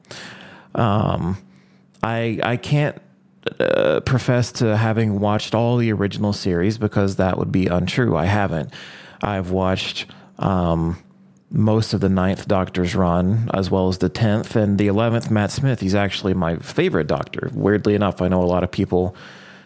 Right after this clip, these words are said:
um, would not agree with that. Um, and I watched some of Peter Capaldi's Doctor, and I've watched none of the new one. Um, but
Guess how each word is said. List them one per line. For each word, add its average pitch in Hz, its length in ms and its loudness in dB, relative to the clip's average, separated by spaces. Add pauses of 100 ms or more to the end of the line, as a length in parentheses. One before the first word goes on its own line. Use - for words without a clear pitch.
(180)
um, 90 580 2
would 101 140 2
not 90 180 2
agree 98 260 2
with 95 160 0
that. - 340 -4
Um, 80 420 0
and 101 120 2
I 107 80 2
watched 123 320 0
some 135 200 0
of 120 140 -2
Peter 123 240 0
Capaldi's 101 560 0
Doctor, 90 480 0 (480)
and - 100 0
I've 92 140 0
watched 92 260 0
none 92 140 2
of 82 80 2
the 80 80 2
new 85 180 2
one. 71 300 -2
Um, 87 500 0 (1300)
but 113 440 2